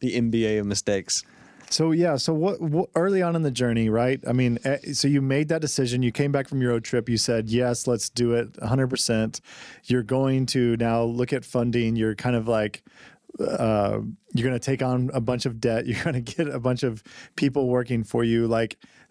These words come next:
Speaker 2: earlier on, I mean, tell us some, some of those, like, mistakes, like, wins, where there's, like, big movements. Like, we call 'em tailwinds and headwinds, right? You're gonna face some headwinds. You're gonna have some tailwinds, like, w-,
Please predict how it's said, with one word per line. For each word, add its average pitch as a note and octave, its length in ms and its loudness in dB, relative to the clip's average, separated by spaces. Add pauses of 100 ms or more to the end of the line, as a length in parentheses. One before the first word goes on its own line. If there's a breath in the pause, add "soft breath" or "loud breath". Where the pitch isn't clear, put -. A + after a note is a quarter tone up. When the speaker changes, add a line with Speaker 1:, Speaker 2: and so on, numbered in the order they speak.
(160)
Speaker 2:
earlier E3 340 2
on, B2 540 2
I A#2+ 80 2
mean, A#2+ 440 2 (500)
tell D#3 180 0
us D#3+ 100 0
some, D3 240 -2
some D3+ 220 -2
of C3 80 -2
those, A#2+ 320 0
like, A2 300 -2 (120)
mistakes, B2+ 720 0
like, A2 220 -2
wins, B2+ 400 2
where A#2 100 0
there's, A2 300 -2
like, G#2+ 240 -4
big B2+ 200 0
movements. B2 440 0
Like, G#2+ 200 -2 (360 loud breath)
we B2+ 80 2
call C#3 180 0
'em B2 140 -2
tailwinds B2 640 2
and G#2+ 160 2
headwinds, G#2+ 540 0
right? A2 280 0 (300 loud breath)
You're A#2 80 0
gonna A#2 140 -2
face A#2+ 240 -2
some A#2+ 80 -2
headwinds. B2 440 0
You're A2 80 -6
gonna A2 120 0
have A2 160 0
some A#2 120 2
tailwinds, A#2 680 0 (420 loud breath)
like, G2+ 340 -2 (320)
w-, - 180 0